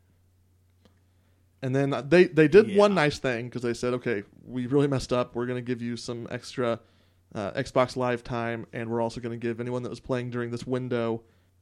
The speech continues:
Speaker 1: was it O D S T when it comes out? I
Speaker 2: I
Speaker 1: think
Speaker 2: think
Speaker 1: it was
Speaker 2: so.
Speaker 1: it might, yeah,
Speaker 2: Something like
Speaker 1: O D S T
Speaker 2: that.
Speaker 1: or Reach, uh, when they remaster that. So that was nice, but turns out, co-, J J showed me this article, or I found it when he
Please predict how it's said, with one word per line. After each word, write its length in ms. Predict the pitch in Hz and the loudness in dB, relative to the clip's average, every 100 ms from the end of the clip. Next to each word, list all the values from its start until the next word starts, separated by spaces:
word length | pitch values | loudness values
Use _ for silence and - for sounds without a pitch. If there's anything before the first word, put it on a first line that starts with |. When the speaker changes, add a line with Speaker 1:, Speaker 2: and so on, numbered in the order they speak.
| _ _ _ | _ _ _
Speaker 1:
was 120 | - 117 | -6 -6
it 100 | - | 0
O 120 | 143 147 | 2 4
D 120 | 147 | 2
S 140 | 135 | 0
T 300 | - 147 160 - _ _ | -6 -6 -6 -10 _ _
when 140 | 143 147 | -6 -6
it 60 | |
comes 200 | 160 156 | -6 -4
out? 200 | 165 165 127 | -4 -6 -8
I 20 | |
Speaker 2:
I 40 | |
Speaker 1:
think 120 | 131 | -6
Speaker 2:
think 100 | 120 | -4
Speaker 1:
it 20 | 113 | -6
was 80 | - | -10
Speaker 2:
so. 200 | 98 120 _ _ _ _ _ - | -14 -14 _ _ _ _ _ -20
Speaker 1:
it 80 | 131 | -6
might, 220 | 135 135 | -2 0
yeah, 200 | 127 92 - _ | 0 -2 -12 _
Speaker 2:
Something 160 | - 160 | -2 2
like 0 | |
Speaker 1:
O 40 | |
D 80 | 160 | 4
S 100 | 156 - | 2 2
T 80 | 147 | 0
Speaker 2:
that. 60 | |
Speaker 1:
or 40 | 113 | 0
Reach, 400 | 117 113 - - - - | -4 -6 -10 -18 -16 -10
uh, 240 | 98 67 - _ _ _ _ _ | -10 -10 -14 _ _ _ _ _
when 140 | 127 | -4
they 100 | 120 | -4
remaster 440 | 113 123 117 - 120 | -2 -4 -4 -6 -4
that. 260 | 120 123 - _ _ _ _ | -2 -4 -8 _ _ _ _
So 220 | - 123 127 | -6 -2 4
that 120 | 160 | 4
was 120 | 156 | 4
nice, 420 | 147 131 - - _ 120 - | 4 2 0 -10 _ -8 0
but 320 | 117 113 - _ _ _ _ _ _ | 0 0 -6 _ _ _ _ _ _
turns 320 | - 151 165 | -2 -2 2
out, 280 | 151 147 - | 2 2 -2
co-, 200 | - - - | -12 -14 -12
J 200 | 120 120 | -2 0
J 160 | 120 123 | 0 -2
showed 200 | 117 127 | -2 -4
me 80 | 123 | -2
this 160 | 120 127 | -4 -2
article, 480 | 123 117 120 139 139 | -4 -4 -4 -4 -4
or 140 | 110 | -8
I 60 | 113 | -10
found 360 | - 127 113 | -10 -8 -8
it 60 | 113 | -8
when 140 | |
he 40 | 110 | -10